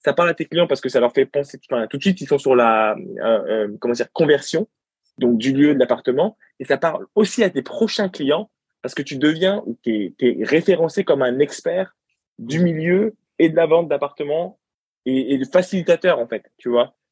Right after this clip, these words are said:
Speaker 1: que tu vas
Speaker 2: Ouais.
Speaker 1: mettre en avant. Euh, j'aime bien ce qu'a dit Dicom tout à l'heure sur, euh, sur, euh, les informations, en fait.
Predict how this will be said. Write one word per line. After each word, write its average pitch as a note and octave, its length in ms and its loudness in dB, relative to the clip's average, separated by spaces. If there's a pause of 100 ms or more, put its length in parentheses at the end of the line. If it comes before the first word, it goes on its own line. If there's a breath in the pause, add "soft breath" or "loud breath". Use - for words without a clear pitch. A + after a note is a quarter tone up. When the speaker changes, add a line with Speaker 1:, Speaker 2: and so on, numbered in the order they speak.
(140)
Speaker 1:
que - 80 -6
tu B2 120 0
vas B2 60 2
Speaker 2:
Ouais. A#2+ 40 2
Speaker 1:
mettre A#2 140 -2
en A#2+ 80 -2
avant. A2+ 260 0 (420 soft breath)
Euh, A#2+ 580 2
j'aime C#3 180 0
bien F#3 100 2
ce G3 80 -4
qu'a E3+ 120 2
dit D#3 180 -6
Dicom C#3+ 300 -4
tout C3+ 180 -10
à C3 80 6
l'heure D3+ 200 4
sur, C3 300 0
euh, G#2+ 320 4 (920)
sur, B2+ 260 -2
euh, A2 300 0
les A#2+ 240 2
informations, C#3 580 0
en B2+ 60 -4
fait. A#2+ 180 -2